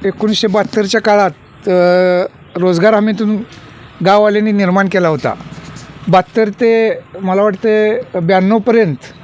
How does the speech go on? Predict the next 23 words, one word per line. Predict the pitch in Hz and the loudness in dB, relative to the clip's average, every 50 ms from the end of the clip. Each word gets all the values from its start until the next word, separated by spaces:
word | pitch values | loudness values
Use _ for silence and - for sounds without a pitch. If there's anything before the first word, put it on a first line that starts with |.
| - - - | -14 -6 0
ब्याण्णव | 175 170 175 185 208 214 | 0 2 2 2 0 0
त्र्याण्णवपर्यंत | 190 - 202 185 185 202 208 - 226 208 202 175 135 - - - - - - - - - - - - | 0 2 0 2 2 0 -2 0 0 0 0 0 -2 -6 -10 -16 -20 -20 -20 -20 -20 -20 -14 -6 -2
याचं | 180 190 185 - 214 214 214 214 220 214 214 - - - 190 180 185 | -2 0 0 0 0 2 2 2 2 0 -2 -4 -6 -6 -4 -2 0
वैभव | 190 190 190 170 208 226 | 0 0 0 2 2 2
अतिशय | 226 196 190 - 254 240 - - 247 | 2 2 0 -2 -4 -4 -2 -2 -2
चांगलं | - 254 226 214 208 214 220 | 0 0 0 2 2 2 2
आणि | 220 220 | 2 2
अतिशय | 226 202 - - 240 214 247 233 | 2 0 0 -2 -2 -2 -2 -2
सुंदर | - 240 208 202 202 233 | 0 0 2 2 4 4
असा | 240 220 240 240 | 2 2 2 0
तलाव | 220 - 226 208 208 196 | 0 0 2 2 4 2
होता. | 185 170 - 170 127 - - - - - - - | 2 2 0 -2 -4 -6 -8 -16 -20 -14 -6 -2
या | 202 196 | -2 0
तलावाचं | 185 220 208 208 208 220 220 214 - 226 | 2 2 2 4 4 4 2 2 0 -2
पाणी | 202 - 214 202 208 220 | 0 0 0 0 0 0
जनावरं | 208 196 202 190 202 202 214 214 214 214 190 | 0 0 0 0 2 2 2 2 2 0 0
धुणे, | 185 185 190 208 208 202 190 - - - - - - | -2 -2 -2 -2 -2 -2 -4 -6 -10 -18 -18 -8 -2
कपडे | - 185 - 208 202 220 220 | -2 -2 0 2 2 2 2
धुणे, | 185 202 202 208 214 208 185 170 - - - - - - - - - - - - - - | 2 0 0 0 0 0 -2 -4 -6 -10 -20 -20 -20 -20 -20 -20 -20 -20 -20 -20 -16 -10
अ, | - 208 180 175 175 175 175 175 175 | -6 -4 -2 0 2 2 2 2 2
शाळेसाठी, | - - 202 190 208 220 208 - 233 190 - 233 226 | 2 4 4 4 4 2 2 0 -2 -2 -2 -2 -2
बगीच्यासाठी | 196 190 196 180 202 190 233 220 - 240 208 - 233 | 0 0 0 0 0 -2 -2 0 0 0 0 0 2
वापर, | 226 226 208 - 214 208 190 | 2 2 2 2 2 0 0